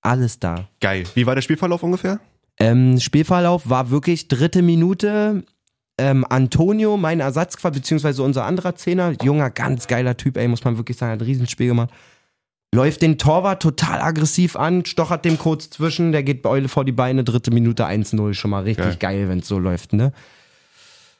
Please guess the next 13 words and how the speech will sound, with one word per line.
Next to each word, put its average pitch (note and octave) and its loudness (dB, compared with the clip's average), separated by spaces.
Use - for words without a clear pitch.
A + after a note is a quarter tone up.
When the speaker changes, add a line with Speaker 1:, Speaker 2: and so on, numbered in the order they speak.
Speaker 1:
Jetzt A#2+ 0
muss D#3 6
ich D#3+ 0
mal B2+ 6
kurz - 0
überlegen, B2 2
sind C3+ 0
wir, D3+ 2
nee, B2 4
dann A#2+ 2
haben B2+ 4
wir B2+ 2
das - -6